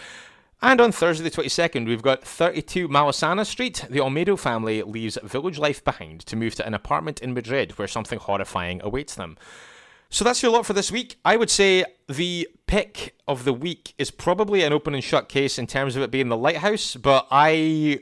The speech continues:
wanna shout out to The Last Shift 'cause I always do, and also I am quite buzzing for Cadaver. Like, the one that I will watch first of these is Cadaver, but I would say if we're going for something that's a dead cert that's really good,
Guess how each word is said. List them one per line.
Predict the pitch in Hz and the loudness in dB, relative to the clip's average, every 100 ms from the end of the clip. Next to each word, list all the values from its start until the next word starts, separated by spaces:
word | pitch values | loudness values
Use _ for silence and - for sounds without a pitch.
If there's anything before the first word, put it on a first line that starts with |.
| - | -6
wanna | 135 131 160 139 | 0 4 4 4
shout | 131 113 | 2 2
out | 101 | 0
to | |
The | 101 | -2
Last | 101 - | -2 0
Shift | 123 - | -4 -4
'cause | 104 | -4
I | 104 | -2
always | 98 101 101 | -2 -4 -4
do, | 131 139 135 | -2 0 2
and | 117 | 4
also | 123 113 113 110 | 2 4 2 2
I | 117 120 | 2 2
am | 117 110 | 2 -2
quite | - 127 95 | -2 -2 0
buzzing | 107 104 | -4 -4
for | 95 | -8
Cadaver. | - 101 95 80 78 | -6 -2 -2 -4 -10
Like, | 107 | -4
the | 139 | 2
one | 147 151 | 4 6
that | 143 | 4
I | 135 | 4
will | 127 | 0
watch | 110 113 - | 0 -2 -2
first | 135 131 - | -2 -2 -2
of | 131 | -6
these | 131 151 135 | -4 -4 -4
is | 104 | -6
Cadaver, | - 120 135 156 147 | -6 2 4 4 2
but | 101 117 | 2 0
I | 107 | 2
would | 104 | -2
say | - | -2
if | 113 | -2
we're | 117 | 0
going | 135 156 | 0 -2
for | 131 | -2
something | 127 117 110 | -4 -4 -6
that's | 98 | -6
a | 110 | -4
dead | 113 107 | 0 0
cert | - 117 110 - | 0 0 0 -2
that's | 104 - | -10 -8
really | 101 | -8
good, | 90 127 117 92 | -6 0 0 0